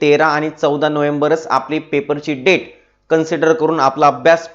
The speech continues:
पूर्ण प्रकारे शंभर टक्के कम्प्लीट करायचा आहे.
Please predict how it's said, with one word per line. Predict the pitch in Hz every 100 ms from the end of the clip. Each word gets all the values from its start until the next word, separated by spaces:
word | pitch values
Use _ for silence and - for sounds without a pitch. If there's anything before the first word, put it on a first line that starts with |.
| -
पूर्ण | 196 196 185
प्रकारे | - 170 165 165 170 170
शंभर | 175 175 170 175 175
टक्के | 170 170 175
कम्प्लीट | 165 160 156 160
करायचा | 151 151 139
आहे. | 131